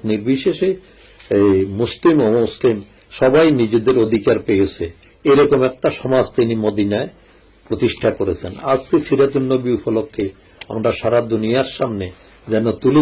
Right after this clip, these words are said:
ধরতে পারি যে সত্যিকারভাবে যদি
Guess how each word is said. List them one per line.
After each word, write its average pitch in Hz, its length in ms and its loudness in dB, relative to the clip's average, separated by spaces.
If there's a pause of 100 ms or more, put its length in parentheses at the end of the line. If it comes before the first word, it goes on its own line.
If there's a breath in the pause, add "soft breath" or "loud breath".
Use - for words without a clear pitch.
ধরতে 131 340 0
পারি 101 200 2 (380 loud breath)
যে 107 140 2 (140)
সত্যিকারভাবে 131 840 2 (560 soft breath)
যদি 113 300 2